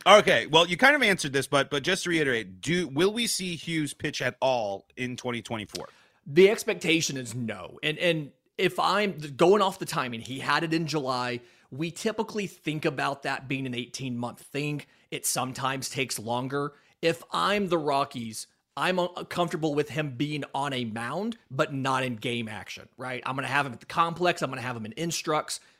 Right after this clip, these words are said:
Speaker 2: I'm not gonna actually have him on a competitive environment in pitching. So I'm gonna say no right now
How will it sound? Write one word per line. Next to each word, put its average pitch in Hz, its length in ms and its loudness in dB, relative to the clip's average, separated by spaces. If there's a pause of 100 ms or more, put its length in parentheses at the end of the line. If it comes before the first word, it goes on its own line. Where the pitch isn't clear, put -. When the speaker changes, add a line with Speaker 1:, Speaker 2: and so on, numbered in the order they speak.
Speaker 2:
I'm 123 60 -6
not 131 160 -6
gonna 139 200 -2
actually 135 440 -2
have 123 260 -4
him 127 160 -4 (220)
on 127 380 -2 (140)
a 120 380 -4 (240)
competitive 147 600 -2
environment 120 760 -4 (220)
in 117 160 -10
pitching. 107 340 -6
So 120 140 -8
I'm 143 140 -2
gonna 160 120 0
say 143 240 -2
no 117 520 -6 (100)
right 107 280 -8
now 107 340 -12